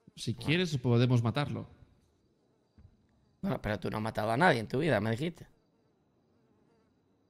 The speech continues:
Speaker 1: Puto Paul puede ser el primero.
Speaker 2: Vale.
Speaker 1: Perfecto. Le diré a Carlos que lo mate.
Speaker 2: No,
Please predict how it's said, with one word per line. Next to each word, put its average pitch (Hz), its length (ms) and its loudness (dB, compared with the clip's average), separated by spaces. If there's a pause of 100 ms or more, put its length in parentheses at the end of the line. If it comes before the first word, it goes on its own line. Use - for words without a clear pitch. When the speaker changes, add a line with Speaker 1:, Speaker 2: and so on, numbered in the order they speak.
(420)
Speaker 1:
Puto 180 240 2
Paul 131 180 4
puede 131 220 4
ser 120 160 2
el 117 100 2
primero. 110 380 -6 (1120)
Speaker 2:
Vale. 156 320 6 (2250)
Speaker 1:
Perfecto. 131 440 -2
Le 147 220 2
diré 151 160 4
a 175 80 0
Carlos 143 360 0
que 127 120 2
lo 117 80 6
mate. 113 340 0 (1500)
Speaker 2:
No, 196 200 8